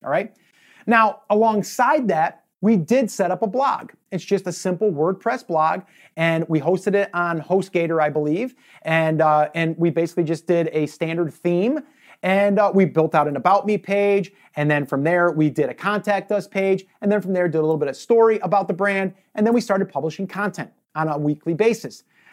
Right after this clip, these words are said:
That blog right now gets over thirty thousand unique visitors every single month, all right? But we had no way really of even making a sale there other than directing them from our blog over to,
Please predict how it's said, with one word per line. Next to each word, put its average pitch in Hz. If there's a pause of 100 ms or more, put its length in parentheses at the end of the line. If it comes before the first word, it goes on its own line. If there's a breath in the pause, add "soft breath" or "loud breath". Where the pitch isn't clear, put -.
(140 soft breath)
That 247
blog 247
right 196
now 180
gets 165
over 165
thirty 175
thousand 165
unique 147
visitors 135
every 123
single 120
month, 117 (280)
all 123
right? 156 (340 loud breath)
But 190
we 208
had 190 (140)
no 233
way 247
really 196
of 165 (480)
even 220
making 220
a 143
sale 127
there 127
other 185
than 170
directing 156
them 156 (140)
from 131
our 135
blog 202
over 151
to, 131